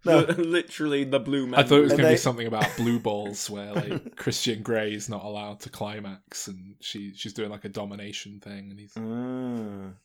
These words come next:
Speaker 1: But yeah, they, they've got the blue. The beauty of the Blue Man Group is that they're all percussionists, you know, and they paddle little things all the time.
Speaker 3: <laughs>
Speaker 1: So, <laughs> I mean, it,
Speaker 2: Hmm.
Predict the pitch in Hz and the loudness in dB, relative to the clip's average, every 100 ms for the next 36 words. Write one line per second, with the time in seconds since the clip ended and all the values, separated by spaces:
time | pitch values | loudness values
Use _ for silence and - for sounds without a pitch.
0 | _ - 151 196 139 143 156 156 156 185 | _ 0 6 8 8 6 4 2 2 2
1 | 185 - - _ - 147 175 180 147 139 | 2 0 -8 _ -12 2 4 4 0 -2
2 | 170 185 147 127 147 135 117 117 113 123 | 0 2 2 2 2 2 0 -4 -4 -6
3 | 113 - 120 113 _ _ _ 123 127 127 | -6 -4 -4 -6 _ _ _ -4 0 0
4 | 127 - 156 - 101 98 - 110 135 117 | -2 -6 -6 -6 -10 -10 -8 -6 -4 -4
5 | 110 - 123 120 107 - - 117 110 - | -4 -6 -6 -6 -8 -12 -12 -10 -10 -8
6 | 113 - 277 - 123 117 104 - 339 - | -2 6 6 4 -6 -4 0 6 6 6
7 | - 403 - 156 147 - 190 190 185 - | 0 0 4 4 6 8 8 8 4 0
8 | - - - - - - - 330 440 - | 0 -2 -4 -4 -10 -20 -10 8 8 8
9 | 302 311 - 269 294 - 123 | 4 6 6 6 2 2 0